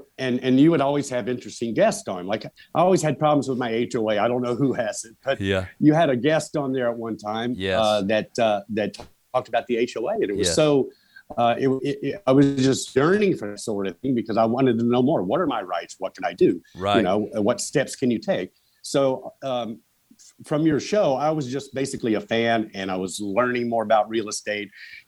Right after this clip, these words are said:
Speaker 1: Each market is different. Johns Creek over here, McDonough over here.
Speaker 2: Yep.
Speaker 1: You know, uh, Dunwoody, they have, you know, their own little markets, and, and you go and you dive into,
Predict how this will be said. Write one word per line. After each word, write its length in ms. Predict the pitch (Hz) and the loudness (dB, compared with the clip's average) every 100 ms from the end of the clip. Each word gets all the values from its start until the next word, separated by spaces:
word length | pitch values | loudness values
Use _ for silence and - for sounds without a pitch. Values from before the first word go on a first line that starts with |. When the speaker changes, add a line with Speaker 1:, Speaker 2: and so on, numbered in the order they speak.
| - | 4
Speaker 1:
Each 240 | 139 - | 4 6
market 340 | 127 135 131 | 2 4 4
is 140 | 117 104 | 2 2
different. 500 | 98 113 - 113 92 | 0 0 0 -2 0
Johns 300 | 104 101 95 | 0 0 0
Creek 340 | - 131 123 | 2 2 4
over 180 | 120 110 | 2 0
here, 260 | 98 120 120 | 2 2 2
McDonough 600 | 92 78 98 107 113 113 | 0 -2 -2 0 -2 -2
over 280 | 113 92 | -4 -4
here. 300 | 92 127 123 95 | 0 2 2 0
Speaker 2:
Yep. 220 | 104 104 - - | -2 -4 -8 -2
Speaker 1:
You 100 | 101 | -2
know, 220 | 90 92 _ 123 | -2 -6 _ 0
uh, 380 | 107 98 92 | 2 2 2
Dunwoody, 540 | 87 87 131 123 127 123 | -2 0 2 2 2 0
they 180 | 120 113 | 0 -2
have, 240 | 117 104 _ _ - | -2 -4 _ _ -8
you 120 | 135 | -2
know, 80 | 117 | 0
their 160 | 127 | 2
own 180 | 131 143 | 2 2
little 200 | 143 135 | 2 2
markets, 500 | 117 143 170 80 - | 0 -2 -4 -10 -8
and, 240 | 107 104 - | -6 -6 -4
and 220 | 107 104 | 2 4
you 100 | 127 | 6
go 320 | 117 123 131 | 6 6 4
and 160 | 120 110 | 4 2
you 80 | 101 | 0
dive 380 | 107 117 123 | 0 0 0
into, 600 | 120 117 - 123 117 113 | 0 -2 -4 -2 0 -2